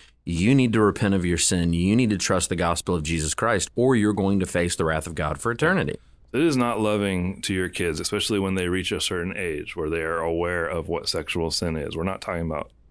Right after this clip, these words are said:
Speaker 2: talking to five or six-year-olds here, but when they get to a certain
Speaker 1: Mm-hmm.
Speaker 2: age and it, it's coming for all of us very soon, you have to be frank with your kids about what is wrong with your uncle,
Speaker 1: Mm-hmm.
Speaker 2: about what is wrong with your aunt, your brother,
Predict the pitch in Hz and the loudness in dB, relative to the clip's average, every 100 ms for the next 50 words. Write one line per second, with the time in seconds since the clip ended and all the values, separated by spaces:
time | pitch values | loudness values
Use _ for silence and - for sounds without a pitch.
0 | _ 85 78 - - - 76 - - - | _ -8 -6 -8 -8 -8 -8 -8 -10 -8
1 | 71 - 78 78 - - - - 95 95 | -8 -6 -8 -6 -8 -10 -18 -10 -4 -2
2 | 101 117 - 120 98 90 85 90 92 101 | 0 -2 0 0 2 4 4 4 2 2
3 | 95 90 90 - 90 - 104 104 104 110 | -2 -2 -2 -4 -4 -4 0 0 0 0
4 | 110 113 95 90 110 107 131 98 90 - | 2 2 0 0 0 0 2 0 -2 -6
5 | - - - - 139 156 139 107 - 110 | -16 -18 -14 -2 -2 0 0 0 0 0
6 | 143 110 95 92 85 90 85 90 90 92 | 0 0 0 -2 -2 -2 0 -2 0 0
7 | 90 110 117 107 92 101 104 90 87 98 | 0 0 0 0 0 0 0 0 -2 -2
8 | 87 90 87 87 80 76 - - - - | -2 -2 -2 -4 -4 -6 -8 -16 -20 -20
9 | - 95 90 101 131 95 101 101 107 92 | -6 0 2 4 2 2 2 2 0 0
10 | 92 98 95 90 90 85 82 82 76 - | 0 0 0 -2 -2 -6 -4 -6 -8 -4
11 | 87 85 87 85 82 80 | -4 0 0 0 0 -2